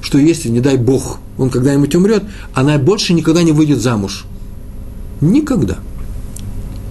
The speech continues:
Понятно, что в голову не приходило, что он когда-нибудь умрет. Он возьми и умер. Она пришла за советом к Маршалю. Маршаль — это сокращение Раби Шломо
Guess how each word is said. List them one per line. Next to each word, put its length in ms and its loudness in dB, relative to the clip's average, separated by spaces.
Понятно, 200 2
что 100 2
в 60 2
голову 200 4
не 80 2
приходило, 280 2
что 100 0
он 60 -2
когда-нибудь 280 0
умрет. 340 0
Он 60 2
возьми 280 4
и 20 6
умер. 280 2
Она 180 2
пришла 460 0
за 100 0
советом 580 0
к 240 2
Маршалю. 640 2
Маршаль — 340 0
это 200 -2
сокращение 600 0
Раби 280 0
Шломо 400 0